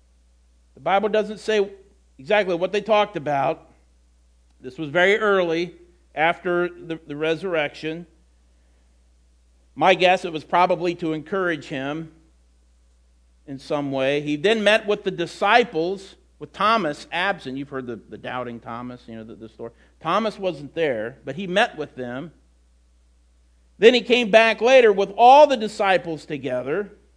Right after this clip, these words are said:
with Thomas there. Look at my, my hands, my, my, you know, the, the whole thing.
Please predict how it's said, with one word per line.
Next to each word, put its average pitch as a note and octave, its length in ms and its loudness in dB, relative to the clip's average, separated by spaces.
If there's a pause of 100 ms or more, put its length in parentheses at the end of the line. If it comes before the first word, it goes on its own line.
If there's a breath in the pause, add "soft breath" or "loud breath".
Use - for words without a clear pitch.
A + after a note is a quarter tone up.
(1300)
with F#3 160 -8
Thomas G3+ 440 0
there. D#3 540 -2 (960)
Look F#3 140 -6
at - 80 -8
my, D3+ 240 -4
my B2+ 280 -8
hands, D3+ 520 -10
my, A#2 180 -10 (240)
my, G2 140 -20 (240)
you A#2 160 -18
know, A2+ 180 -14
the, G2 160 -18 (440)
the F#2 60 -20
whole C#3 200 -10
thing. D#3+ 420 -10